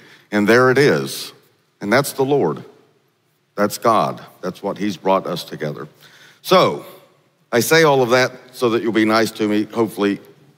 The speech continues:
you won't run me out after I get through this text. One of the things I was listening to, uh, yesterday is how we approach text, and we have filters that Eli talked about.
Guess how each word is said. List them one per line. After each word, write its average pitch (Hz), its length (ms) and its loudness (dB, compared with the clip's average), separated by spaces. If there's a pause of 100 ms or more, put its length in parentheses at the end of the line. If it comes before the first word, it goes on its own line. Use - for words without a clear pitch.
(140)
you 104 100 -4
won't 104 160 -2
run 101 180 0
me 101 140 0
out 95 240 0 (320)
after 95 260 -2
I 95 80 2
get 90 180 -2
through 92 300 -4 (320)
this 131 220 2
text. - 500 -6 (640)
One 160 140 4
of 196 80 4
the 156 80 4
things 139 420 2
I 127 100 4
was 120 180 0
listening 123 400 2
to, 120 500 2
uh, 104 280 2
yesterday 110 640 2
is 101 220 0
how 110 180 2
we 104 140 0
approach 120 460 0
text, 98 340 -2
and 95 120 -2
we 95 140 0
have 92 280 -2
filters 113 560 -2
that 95 160 -2
Eli 104 300 2
talked 98 340 -4
about. 90 400 -4